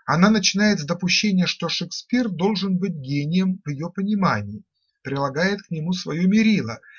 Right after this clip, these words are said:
и Шекспир ему не удовлетворяет. Борис Пастернак.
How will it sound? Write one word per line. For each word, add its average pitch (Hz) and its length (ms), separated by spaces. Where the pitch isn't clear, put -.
и - 40
Шекспир 185 500
ему 180 180
не 190 100
удовлетворяет. 185 960
Борис 127 320
Пастернак. 135 640